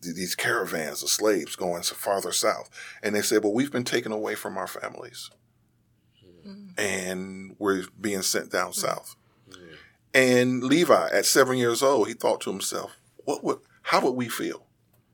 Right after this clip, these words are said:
Speaker 1: if father was taken away from us?"
Speaker 2: Mm-hmm.
Speaker 1: And so that was the beginning of him having empathy. 'Cause, you know, we, we can all have sympathy and just sit on the sidelines. But he actually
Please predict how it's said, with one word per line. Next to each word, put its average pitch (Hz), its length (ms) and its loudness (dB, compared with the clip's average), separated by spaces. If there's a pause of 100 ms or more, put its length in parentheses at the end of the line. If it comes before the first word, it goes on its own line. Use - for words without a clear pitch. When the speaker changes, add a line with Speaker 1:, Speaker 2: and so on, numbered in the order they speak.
(360)
Speaker 1:
if 104 100 2
father 95 360 2
was 87 160 -4
taken - 300 -4
away 87 220 -4
from - 280 -12
us?" - 280 -12
Speaker 2:
Mm-hmm. 185 240 -20 (640)
Speaker 1:
And 113 260 -2
so 107 220 -4
that - 220 0
was 143 120 -6
the 123 80 -6
beginning 98 560 -2 (320)
of 98 160 -4
him 117 240 -2
having 95 520 -6 (300)
empathy. 95 440 -4
'Cause, - 240 -4
you 165 120 -2
know, 120 180 4
we, 139 180 -4
we 165 120 2
can 135 140 0
all 135 180 8
have 104 440 -2 (300)
sympathy 101 520 -2
and 87 100 -8
just 98 200 -6
sit 120 140 2
on 95 100 -4
the 82 80 -10
sidelines. - 800 -10 (480)
But 104 120 0
he 175 160 -4
actually 117 500 -2